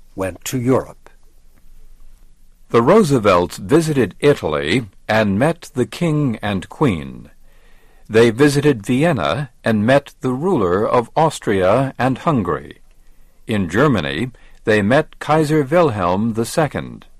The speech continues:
Speaker 2: Kaiser Wilhelm invited the former American president to watch a big parade of German troops. He told him,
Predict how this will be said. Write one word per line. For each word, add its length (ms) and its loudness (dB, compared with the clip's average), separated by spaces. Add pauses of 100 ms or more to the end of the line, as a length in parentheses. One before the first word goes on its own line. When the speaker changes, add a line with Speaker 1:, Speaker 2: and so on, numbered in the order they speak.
(880)
Speaker 2:
Kaiser 420 2
Wilhelm 760 0
invited 800 -2
the 140 -2
former 520 0
American 800 0
president 640 -2 (400)
to 140 0
watch 420 0
a 80 2
big 480 -2
parade 680 -2 (100)
of 240 0
German 480 -2
troops. 680 -6 (1040)
He 180 2
told 420 2
him, 360 0